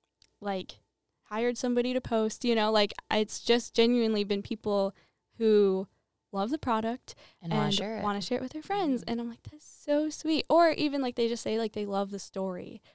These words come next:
Speaker 1: which goes back to the why I do what I do, you know, and then they just, like, wanna support it. Like, there was a girl I've met recently who owns a small business, and she's so sweet, and she's like, "I just love, like,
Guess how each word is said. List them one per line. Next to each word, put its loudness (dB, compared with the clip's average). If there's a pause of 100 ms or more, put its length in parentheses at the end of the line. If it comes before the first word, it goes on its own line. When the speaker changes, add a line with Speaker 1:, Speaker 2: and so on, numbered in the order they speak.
Speaker 1:
which -6
goes 0
back -6
to -6
the -4
why -6 (260)
I -2
do -2
what -10
I -6
do, 0
you 0
know, -4
and -2
then -6
they -8
just, -8
like, -8
wanna -6
support -6
it. -2
Like, -4
there 2
was 2
a 0
girl 2 (320)
I've 0
met 0
recently -2
who -4
owns -4
a -6
small -4
business, -8
and -8
she's -6
so 0
sweet, 0
and 0
she's -6
like, -4
"I -10
just -6
love, 0
like, -2